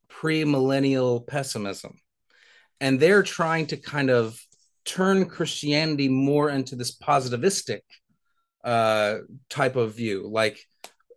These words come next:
they keep on saying things like, "And if we can win, and we will win," you know, like, having this very, uh,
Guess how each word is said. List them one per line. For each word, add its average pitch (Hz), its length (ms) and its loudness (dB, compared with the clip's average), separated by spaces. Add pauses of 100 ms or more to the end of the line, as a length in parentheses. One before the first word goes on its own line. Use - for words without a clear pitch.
they 131 220 0
keep 208 240 0
on 175 140 4
saying 165 280 0
things 135 260 -2
like, 113 320 -2 (460)
"And 123 220 -4
if 175 260 2
we 175 160 4
can 170 320 -2
win, 113 420 -2 (220)
and 135 220 4
we 156 120 4
will 143 380 6
win," 113 460 -4 (580)
you 120 120 -2
know, 113 360 -2 (260)
like, 113 320 0 (240)
having 151 380 2
this 120 200 0
very, 135 640 2
uh, 110 460 -2